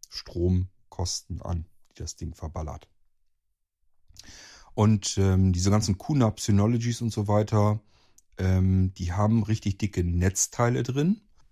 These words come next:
Und, ähm, diese dicken Netzteile, die müssen eben sowohl das eigentliche nas-System versorgen, das ist vielleicht noch gar nicht mal so schlimm.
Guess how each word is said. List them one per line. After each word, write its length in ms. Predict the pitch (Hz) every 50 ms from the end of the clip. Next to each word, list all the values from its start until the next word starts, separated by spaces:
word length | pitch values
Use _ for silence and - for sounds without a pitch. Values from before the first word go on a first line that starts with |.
| - - -
Und, 380 | 110 104 101 101 98 95 - 98
ähm, 400 | 92 92 95 92 90 87 90 - _ _ _ _ _ _ _ _ - - - 101
diese 260 | 98 98 92 98 95
dicken 300 | 95 101 - - 95 90
Netzteile, 680 | 95 110 - - - - 110 107 110 110 110 110 110
die 440 | 110 - 95 92 95 95 95 98 - _ _ _ _ _ _ -
müssen 240 | 101 92 - -
eben 300 | - - - 92 95 87 - - - - _ _
sowohl 440 | - - 92 85 87 90 95 98
das 240 | 98 92 90 - -
eigentliche 460 | - 92 92 92 - 90 85 87 85
nas-System 640 | 87 95 113 - - 139 - - - - 127 131 123
versorgen, 540 | - 120 117 117 - 123 120 120 123 131 113
das 140 | 98 95 -
ist 120 | 104 -
vielleicht 240 | - - 90 95 -
noch 100 | 92 87
gar 140 | - 95 92
nicht 100 | 90 87
mal 120 | 87 85
so 80 | 82 85
schlimm. 360 | 85 - - 123 131 151